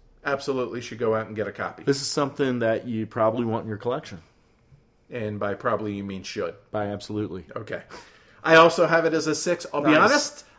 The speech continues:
Speaker 1: I'll be honest. I did think about, is it a five because of the graphic design issues and all this other stuff. Two things made me say no.
Speaker 2: Okay.
Speaker 1: One, the mergers and the,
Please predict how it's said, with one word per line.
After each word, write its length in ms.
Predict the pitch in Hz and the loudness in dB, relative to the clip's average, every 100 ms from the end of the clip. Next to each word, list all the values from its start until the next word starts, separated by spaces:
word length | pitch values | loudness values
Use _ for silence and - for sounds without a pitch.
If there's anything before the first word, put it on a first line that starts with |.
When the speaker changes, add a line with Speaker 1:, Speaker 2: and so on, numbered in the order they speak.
| _ - | _ 0
Speaker 1:
I'll 100 | 156 | 4
be 120 | 170 | 4
honest. 300 | 185 226 - | 4 2 -2
I 100 | 160 | -4
did 380 | 139 160 190 185 | 0 2 4 2
think 320 | - 202 190 | -2 -4 -2
about, 420 | 185 165 156 143 - | 0 2 0 -2 -6
is 140 | 139 | -2
it 80 | 139 | -2
a 40 | |
five 460 | 117 - 156 117 107 | -2 0 0 0 -6
because 560 | 127 - - 160 175 156 - | -10 -10 0 2 2 -2 -8
of 460 | 151 143 143 143 - - _ | -2 0 0 -2 -6 -18 _
the 80 | 139 | -4
graphic 420 | 139 143 151 147 | 0 0 0 -4
design 380 | 156 143 147 143 | -4 -2 -4 -4
issues 480 | 139 151 147 139 127 | -4 -2 -4 -4 -4
and 80 | 123 | -4
all 120 | 127 | -4
this 200 | 127 127 | -4 -2
other 180 | 127 120 | -2 -4
stuff. 340 | - 101 - - _ - | -6 -6 -8 -18 _ -4
Two 200 | 226 240 | 0 0
things 580 | - 214 175 175 - - _ _ _ _ _ _ _ | 2 0 0 -8 -16 -20 _ _ _ _ _ _ _
made 220 | 156 151 | 0 2
me 100 | 151 | 2
say 240 | 147 147 135 | 0 0 0
no. 300 | 131 101 - - | 0 -4 -6 -10
Speaker 2:
Okay. 280 | 127 107 123 | -6 0 0
Speaker 1:
One, 360 | 120 135 185 226 - _ _ _ _ _ _ _ _ | 2 2 2 -2 -10 _ _ _ _ _ _ _ _
the 80 | 147 | -2
mergers 600 | 143 156 135 123 98 - - | 4 4 4 0 -2 -4 -10
and 160 | 131 | -2
the, 160 | 131 | -2